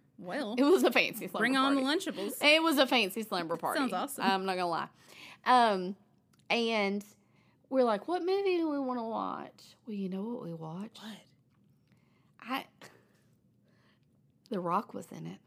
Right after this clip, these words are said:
Speaker 1: Ooh, Tooth Fairy? <laughs>
Speaker 2: No. We watched that recently, though.
Speaker 1: Yeah.
Speaker 2: Well, it's called The Game Plan
Speaker 1: I've never heard
Speaker 2: with
Speaker 1: of
Speaker 2: The
Speaker 1: that.
Speaker 2: Rock.
Speaker 1: Okay.
Speaker 2: He has hair in it.
Speaker 1: What?
Speaker 2: Which was a little strange at first.
Speaker 1: <laughs>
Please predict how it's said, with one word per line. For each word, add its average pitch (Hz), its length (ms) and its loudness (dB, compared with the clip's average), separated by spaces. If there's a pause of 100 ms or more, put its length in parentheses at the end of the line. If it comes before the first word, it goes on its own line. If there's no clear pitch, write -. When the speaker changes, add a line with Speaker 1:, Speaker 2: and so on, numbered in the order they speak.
(180)
Speaker 1:
Ooh, 262 340 0
Tooth 247 220 -6
Fairy? 285 340 0
<laughs> 403 440 -12
Speaker 2:
No. 202 400 0 (520)
We 262 160 2
watched 285 360 6
that 311 260 6
recently, 196 520 -2
though. 180 240 -2 (180)
Speaker 1:
Yeah. 185 120 -8
Speaker 2:
Well, 269 120 4
it's 285 280 2
called 277 240 2
The 214 60 0
Game 214 380 0
Plan 330 460 -4 (440)
Speaker 1:
I've 208 80 -8
never 185 200 -10
heard 214 60 -6
Speaker 2:
with 262 100 0
Speaker 1:
of 240 40 -6
Speaker 2:
The 233 60 -2
Speaker 1:
that. 208 80 -2
Speaker 2:
Rock. 165 340 0 (260)
Speaker 1:
Okay. 226 320 -6 (380)
Speaker 2:
He - 140 -4
has 330 180 2
hair 262 340 -2
in 156 120 -6
it. 180 160 -6 (260)
Speaker 1:
What? 277 240 -6
Speaker 2:
Which 247 240 2
was 262 140 -4
a - 40 -4
little 302 160 0
strange 202 320 -4
at 143 140 -6
first. 175 320 -2
Speaker 1:
<laughs> - 60 -20